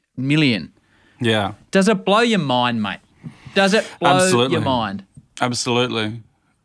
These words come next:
Speaker 2: Yeah. It's, it's mind-boggling. And it's kind of, wi-, I guess, like, it's something that I have, because it's, because I've been making music and releasing albums for a few years now, it's something I've sort of gradually gotten used to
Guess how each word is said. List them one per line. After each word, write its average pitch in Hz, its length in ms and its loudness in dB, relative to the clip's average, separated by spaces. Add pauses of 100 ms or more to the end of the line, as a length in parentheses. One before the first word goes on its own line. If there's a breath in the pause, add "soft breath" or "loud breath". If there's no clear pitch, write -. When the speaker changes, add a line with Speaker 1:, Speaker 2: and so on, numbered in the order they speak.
(120)
Speaker 2:
Yeah. 113 460 0 (300)
It's, - 360 -6 (120)
it's 120 180 -4
mind-boggling. 104 840 0 (1000 loud breath)
And 147 120 2
it's 143 140 -2
kind 175 260 -2
of, 123 100 0
wi-, 127 240 -2 (120)
I 131 160 -4
guess, 135 340 -4
like, 117 340 -2 (1080)
it's 123 180 -8
something 139 640 0
that 120 300 0
I 110 320 2
have, 104 420 -2
because 156 320 0
it's, - 260 -2 (140)
because 151 260 -4
I've 151 180 -2
been 127 520 -4
making 151 320 2
music 127 340 2 (440)
and 120 720 -4
releasing 123 380 0
albums 113 380 0
for 110 240 -2
a 107 60 0
few 117 180 -4
years 110 360 0
now, 104 440 -2
it's 127 100 -10
something 143 240 2
I've 135 120 0
sort 143 140 0
of 117 40 -4
gradually 117 500 0
gotten 113 380 -4
used 110 360 -4
to 101 340 -4